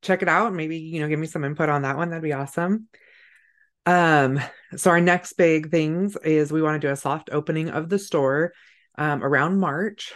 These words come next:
So for that, we need to have a clear cut fridge and freezer and at least one of our signs made up.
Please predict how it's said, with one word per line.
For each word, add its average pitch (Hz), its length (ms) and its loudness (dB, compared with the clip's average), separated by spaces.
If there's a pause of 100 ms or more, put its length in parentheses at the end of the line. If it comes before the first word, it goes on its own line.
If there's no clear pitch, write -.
(140)
So 170 300 4
for 160 160 2
that, 147 360 0
we 156 120 -2
need 147 240 -4
to 147 80 -4
have 131 340 0
a 127 240 -2
clear 156 320 0
cut 143 460 -2
fridge 185 280 0
and 151 160 -4
freezer 165 540 -4
and 139 380 -4
at 120 100 -4
least 139 240 -2
one 135 160 0
of 123 80 -2
our 123 120 -2
signs 123 420 -6
made 120 240 -2
up. - 180 -8